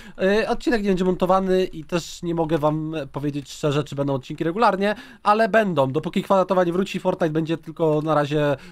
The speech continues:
e, odcinkowany u mnie na kanale, więc, e, jeżeli chcecie Fortnite'a, zostawcie suba, ale niedługo też będzie Minecraft dla osób, które lubią Minecrafta. Czekajcie, jeszcze królika mi pokazuje. Boże, długo mi pokazuje. O, jest, dobra, królik zniknął. E, czekaj, czekaj, królik, masz jakąś tą broń czy coś?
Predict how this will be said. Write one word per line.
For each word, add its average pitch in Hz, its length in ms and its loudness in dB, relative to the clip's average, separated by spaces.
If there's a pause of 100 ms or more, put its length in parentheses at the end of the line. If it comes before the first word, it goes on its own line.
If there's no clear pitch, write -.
(160)
e, 139 200 0
odcinkowany 151 680 0
u 156 100 0
mnie 135 400 2 (300)
na 131 100 -6
kanale, 117 360 0
więc, 107 320 -8
e, 117 40 -12 (580)
jeżeli 175 260 -4
chcecie 175 200 -8
Fortnite'a, 185 380 -4
zostawcie 156 320 -8
suba, 147 280 0 (260)
ale 220 180 2
niedługo 214 300 2
też 196 120 0
będzie 185 160 0
Minecraft 139 320 0
dla 120 80 0
osób, 123 200 -4
które 120 180 -4
lubią 120 180 -4
Minecrafta. 117 440 -4
Czekajcie, 139 280 -2
jeszcze 127 140 -6
królika 151 300 -2
mi 104 100 -4
pokazuje. 98 420 -6 (500)
Boże, 131 180 0
długo 180 220 2
mi 113 100 -2
pokazuje. 101 300 -8
O, 170 100 4
jest, 190 200 2
dobra, 104 200 0
królik 196 280 -2
zniknął. 220 380 0 (380)
E, 170 460 4 (140)
czekaj, 202 380 -2
czekaj, 185 300 -2
królik, 190 200 -2
masz 196 120 2
jakąś 196 220 -2
tą 214 160 0
broń 190 220 0
czy - 100 -12
coś? 254 300 -2